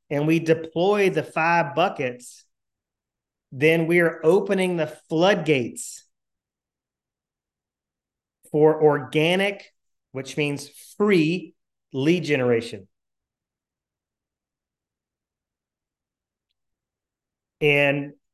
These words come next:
the bigger picture from that is massive, massive top of mind awareness, massive.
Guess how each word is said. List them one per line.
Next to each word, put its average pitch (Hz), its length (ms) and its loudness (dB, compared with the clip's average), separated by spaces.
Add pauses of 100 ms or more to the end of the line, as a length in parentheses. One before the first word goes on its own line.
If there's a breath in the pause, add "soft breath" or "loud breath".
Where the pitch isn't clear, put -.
(140)
the 147 140 -2
bigger 175 420 2
picture 190 400 -4
from 160 240 -2
that 220 360 0 (720)
is 160 460 -2 (560)
massive, 185 840 0 (260)
massive 233 920 0
top 156 260 -2
of 151 80 -4
mind 131 280 -4
awareness, 110 600 -8 (220)
massive. 247 800 0